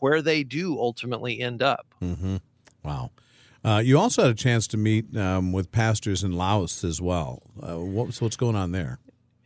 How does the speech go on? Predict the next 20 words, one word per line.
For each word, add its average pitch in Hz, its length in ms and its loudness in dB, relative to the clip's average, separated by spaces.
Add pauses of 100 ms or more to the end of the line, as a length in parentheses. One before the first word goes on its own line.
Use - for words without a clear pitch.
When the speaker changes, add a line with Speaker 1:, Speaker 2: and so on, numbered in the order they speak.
(320)
Speaker 1:
Yeah, 131 160 2
this 185 220 -6
was 311 160 -8
very 175 320 0
interesting 131 520 -2
because 123 320 -2
we 139 100 0
had 151 160 2
a 160 60 -8
chance 165 320 -4
to 147 80 -4
sit 151 180 -4
down 135 220 2
with 127 100 0
several 196 480 -2
pastors 139 560 -4
from 131 220 -6
Laos 113 420 0
and 135 240 -4
just 160 260 -4